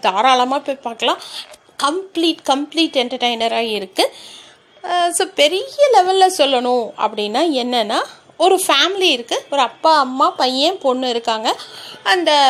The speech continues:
ஃபேமிலிக்கு வரக்கூடிய பிரச்சனைகளை ஒருத்தர் சண்டை போட்டு காப்பாத்துறாரு. அதற்கு பின்னாடி நடக்கக்கூடிய சில பல மசாலா கலவை கலந்த படமா தான் அமைந்திருக்கிறது லியோ. So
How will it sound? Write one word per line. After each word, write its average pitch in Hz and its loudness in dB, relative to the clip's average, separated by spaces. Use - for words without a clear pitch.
ஃபேமிலிக்கு 349 0
வரக்கூடிய 262 -4
பிரச்சனைகளை 269 0
ஒருத்தர் 294 2
சண்டை 277 -2
போட்டு 269 -4
காப்பாத்துறாரு. 254 0
அதற்கு 247 -2
பின்னாடி 285 2
நடக்கக்கூடிய 269 -2
சில 427 2
பல 262 2
மசாலா 262 2
கலவை 233 0
கலந்த 240 -4
படமா 277 2
தான் - -2
அமைந்திருக்கிறது 247 -4
லியோ. 214 -2
So 226 -4